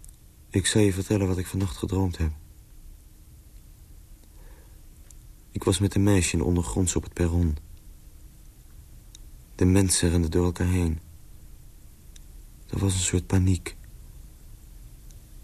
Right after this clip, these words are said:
Toen ik om me heen keek, zag ik al die gezichten van die mensen afbladderen,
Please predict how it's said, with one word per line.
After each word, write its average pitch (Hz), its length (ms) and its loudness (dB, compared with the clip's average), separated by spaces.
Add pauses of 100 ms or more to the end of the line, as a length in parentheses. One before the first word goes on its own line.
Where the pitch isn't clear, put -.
(100)
Toen 98 160 4
ik 98 120 2
om 95 60 6
me 92 80 6
heen 104 260 4
keek, 98 280 0
zag - 180 -2
ik 95 100 -4
al - 120 2
die 98 100 0
gezichten 98 440 -2
van 98 120 0
die 92 100 4
mensen 95 460 0 (540)
afbladderen, 85 760 2